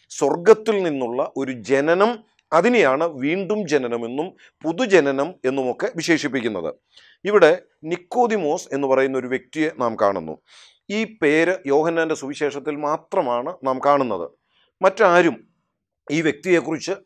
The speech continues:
രേഖപ്പെടുത്തിയിട്ടില്ല. യോഹന്നാൻ്റെ സുവിശേഷത്തിൽ തന്നെ മൂന്ന് ഭാഗങ്ങളിൽ നിക്കോദിമോസിനെക്കുറിച്ച് സൂചിപ്പിച്ചിട്ടുണ്ട്. നാം ഇപ്പോൾ വായിച്ച മൂന്നാം അധ്യായത്തിൽ, ഏഴാം അധ്യായത്തിൻ്റെ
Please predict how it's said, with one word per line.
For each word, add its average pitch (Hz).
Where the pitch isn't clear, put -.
രേഖപ്പെടുത്തിയിട്ടില്ല. 143
യോഹന്നാൻ്റെ 180
സുവിശേഷത്തിൽ 165
തന്നെ 151
മൂന്ന് 247
ഭാഗങ്ങളിൽ 147
നിക്കോദിമോസിനെക്കുറിച്ച് 147
സൂചിപ്പിച്ചിട്ടുണ്ട്. 131
നാം 170
ഇപ്പോൾ 180
വായിച്ച 143
മൂന്നാം 131
അധ്യായത്തിൽ, 131
ഏഴാം 196
അധ്യായത്തിൻ്റെ 143